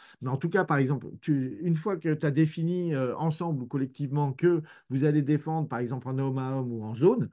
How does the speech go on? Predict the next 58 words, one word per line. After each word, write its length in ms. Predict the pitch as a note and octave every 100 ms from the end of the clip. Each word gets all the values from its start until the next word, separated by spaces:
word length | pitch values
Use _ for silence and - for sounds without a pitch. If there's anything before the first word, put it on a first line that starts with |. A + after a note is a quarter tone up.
| - - -
bah, 140 | C#3+ C3
et, 40 |
et 400 | C3 - C3+ B2+
si 160 | A#2 C#3+
tu 100 | C#3+
veux, 100 | F3
dans 120 | F#3
les 100 | C3+
deux 220 | A#2+ D3+
cas, 220 | E3+ G#3+ A#3
t'as 280 | E3+ E3+
en 100 | D#3+ C3+
fait 220 | F3 E3
une 100 | C#3+
possibilité 500 | D3+ D3 C#3 C#3+ F3
de 60 |
réponse, 420 | C3+ D3+ E3 F#3 D#3
euh, 380 | B2+ B2+ B2 A2+
par 160 | A#2
rapport 220 | B2 -
à 40 | B2
tes 140 | B2+
joueurs. 220 | B2 G3+
C'est-à-dire 340 | - C#3 C3 C#3+
que 80 | C3+
si, 220 | - A#3+
par 160 | G#3
exemple, 280 | E3+ F3 F#3
vous 80 | D#3+
avez 180 | C#3+ C#3+
défini 380 | C#3+ - D#3 F#3+
de 60 |
défendre 500 | D3+ D#3 E3+ F3+ C3+ A2+ - - _
en, 880 | C#3+ C#3 C#3 C3 B2 B2 A#2 A2 G#2+ G2 _ _
en, 60 | B2
en 240 | G#2+ B2
zone 280 | B2+ D#3+ G3+
avec, 440 | C#3 B2+ D#3 E3
euh, 560 | D3 D3 D3+ B2 B2 A#2
l'objectif, 560 | B2 A2+ C3+ - G3 F#3+
c'est 120 | C#3+
de 40 |
défendre, 460 | B2 D3+ E3 E3+ D#3
euh, 180 | C3+ B2
sur 180 | -
le 80 | D3
ballon. 280 | C3+ C3+ A#2+ - _ _ _ _
C'est-à-dire 360 | _ E3 D#3+ F3+
que, 160 | D#3 C3+
bah, 140 | A#2+
là, 140 | B2 C3+
c'est 140 | C3+
facile. 380 | D#3 D#3 C4 F#3
Tu 140 | - D#3
dis 120 | E3+
à 100 | D3+
tes 180 | D3 B2
gars, 240 | C#3 C3